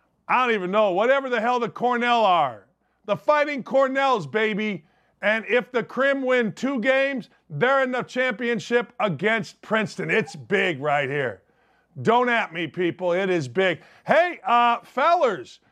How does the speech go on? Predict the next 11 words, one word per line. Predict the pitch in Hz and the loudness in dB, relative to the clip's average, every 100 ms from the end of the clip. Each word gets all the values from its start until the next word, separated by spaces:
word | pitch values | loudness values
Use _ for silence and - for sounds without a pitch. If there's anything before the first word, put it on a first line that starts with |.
| _ | _
can | - 254 | -6 -2
you | 254 | -2
put | 165 262 | 0 2
up | 294 277 | 2 -2
the | 262 208 269 | -10 -6 -2
Elon | 285 269 247 | 0 0 0
Musk | 247 269 - - | 0 0 -4 -16
tweet | - 240 285 - | -6 -2 -2 0
of | 262 262 | 0 2
the | 240 | -2
day? | 208 - 214 285 359 | -2 0 2 2 -2